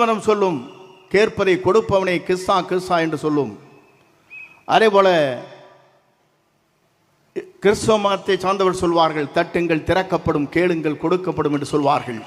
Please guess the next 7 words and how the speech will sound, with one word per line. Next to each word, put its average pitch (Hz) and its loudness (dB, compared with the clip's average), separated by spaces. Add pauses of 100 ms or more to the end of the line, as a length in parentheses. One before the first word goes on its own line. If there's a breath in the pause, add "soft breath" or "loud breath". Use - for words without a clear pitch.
(880)
ஆனால் 190 4 (920)
கேட்காமலே 202 2
கொடுக்கக்கூடிய 190 2
ஒரு 175 2
தலைவர் 196 0
தமிழ்நாட்டில் 196 2
இனி 185 -2